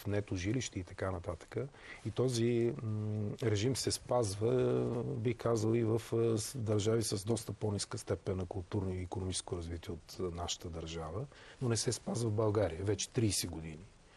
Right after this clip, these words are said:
А, така че тук преброяването няма да помогне. Аз твърда, че това е един формален аргумент, който беше ползван в, а, парламентарната комисия и в парламентарна зала, за да се постигне това отсрочване ново и да се извади дебат от темата на предстоящите местни избори.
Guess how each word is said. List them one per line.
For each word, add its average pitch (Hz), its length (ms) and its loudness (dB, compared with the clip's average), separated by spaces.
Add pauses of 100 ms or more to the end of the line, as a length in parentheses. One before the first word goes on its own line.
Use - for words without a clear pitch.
(520)
А, 104 260 2
така - 200 0
че - 140 -8
тук 117 240 0
преброяването 117 600 2
няма 101 200 2
да 92 80 0
помогне. 101 420 0
Аз 98 160 -2
твърда, 101 340 -4
че - 160 -8
това 107 120 -2
е - 20 2
един 98 180 0
формален 98 560 0
аргумент, 92 400 -2
който 95 260 -4
беше 95 260 0
ползван 95 560 -4 (680)
в, 98 200 -4 (140)
а, 95 440 0 (120)
парламентарната 104 560 0
комисия 98 340 -4
и 92 40 -6
в - 40 -8
парламентарна 95 680 -2
зала, 110 320 0
за 101 140 -4
да 101 120 -4
се 104 240 -4
постигне 98 560 -4
това 101 180 -4
отсрочване 101 680 -2
ново 104 440 2
и 117 120 0
да 113 140 0
се - 140 -2
извади 110 380 2
дебат 104 440 2
от 110 380 -2
темата 107 380 0
на 107 80 0
предстоящите 104 580 -2
местни 98 380 -4
избори. 80 360 -8